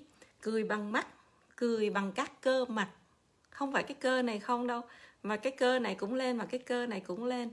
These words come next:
mà cái trán này cũng lên, chân mày mình cũng lên, mắt mình cũng lên, là toàn bộ cái khuôn mặt mình nó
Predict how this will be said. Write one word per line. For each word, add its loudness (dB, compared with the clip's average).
mà -2
cái -4
trán 2
này -4
cũng -6
lên, -2
chân -2
mày 0
mình -4
cũng -4
lên, -4
mắt -8
mình -6
cũng -6
lên, -4
là 0
toàn 2
bộ 0
cái -2
khuôn -2
mặt -6
mình -2
nó -4